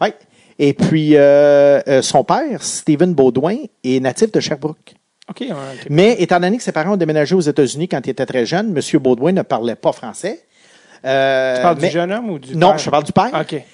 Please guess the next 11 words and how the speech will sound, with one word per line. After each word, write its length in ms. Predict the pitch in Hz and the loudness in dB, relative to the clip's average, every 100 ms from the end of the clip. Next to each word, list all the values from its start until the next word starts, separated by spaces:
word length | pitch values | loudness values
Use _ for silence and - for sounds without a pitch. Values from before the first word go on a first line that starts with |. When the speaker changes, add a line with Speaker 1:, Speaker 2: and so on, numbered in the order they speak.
| - | -4
Speaker 1:
Ah, 160 | 156 151 | -2 0
euh, 120 | 151 | 0
alors, 140 | 147 139 | 0 -2
ses 160 | 175 | -4
grands-parents 400 | 139 190 208 160 | -4 -2 -2 -2
étaient 440 | 202 147 135 123 117 | -2 -2 -2 -4 -8
franco 360 | - 151 180 | -6 -4 -4
du 80 | 185 | -6
Québec. 340 | - 127 170 277 | -6 -8 -8 -10
Speaker 2:
Ok. 240 | 151 - 160 - | -14 -12 -14 -10
Speaker 1:
Le, 180 | 151 | -2